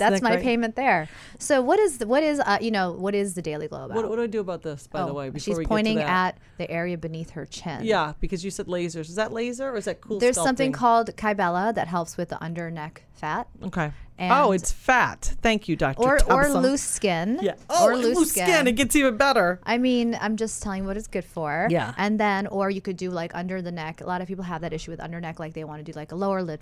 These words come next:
Speaker 1: lower facelift or
Speaker 2: Mm-hmm.
Speaker 1: liposuction. Um, and, and that's what it is. You wanna get that skin tighter.
Speaker 2: Okay, perfect.
Speaker 1: Yeah.
Speaker 2: Sign me up.
Speaker 1: Yeah.
Speaker 2: Sign me up.
Speaker 1: Well, sign me up for your show. So, what, so how did
Speaker 2: Yeah.
Speaker 1: you get into that?
Speaker 2: You know, um, s-, I,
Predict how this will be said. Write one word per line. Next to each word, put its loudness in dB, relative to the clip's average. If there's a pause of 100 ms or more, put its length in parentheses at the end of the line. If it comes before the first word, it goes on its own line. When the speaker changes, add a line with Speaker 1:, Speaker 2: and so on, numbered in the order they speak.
Speaker 1:
lower -6
facelift -2
or -2
Speaker 2:
Mm-hmm. -2
Speaker 1:
liposuction. -6
Um, -8 (300)
and, -8
and -8
that's -6
what -8
it -6
is. -12
You -10
wanna -10
get -12
that -10
skin -14
tighter. -12 (320)
Speaker 2:
Okay, 2
perfect. 0
Speaker 1:
Yeah. -2
Speaker 2:
Sign 4
me 0
up. 4
Speaker 1:
Yeah. -2
Speaker 2:
Sign 0
me -2
up. -2 (120)
Speaker 1:
Well, -4
sign 2
me 0
up 2
for -4
your -2
show. -2
So, -6
what, -6
so -6
how 4
did 4
Speaker 2:
Yeah. 2
Speaker 1:
you 0
get 2
into -4
that? -4 (400)
Speaker 2:
You 2
know, 2
um, 2
s-, -12 (320)
I, 0